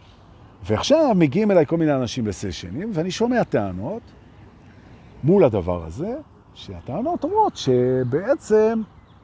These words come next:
לא נבראים להם בחיים דברים שהם נורא רוצים.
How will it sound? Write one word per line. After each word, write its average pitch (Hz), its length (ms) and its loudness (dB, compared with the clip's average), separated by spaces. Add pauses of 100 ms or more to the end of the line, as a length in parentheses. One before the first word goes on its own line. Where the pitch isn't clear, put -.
(100)
לא 196 220 4
נבראים 156 560 4
להם 131 260 2
בחיים 170 440 -2
דברים 127 360 -4
שהם 123 220 -6
נורא 110 260 2
רוצים. 123 480 -2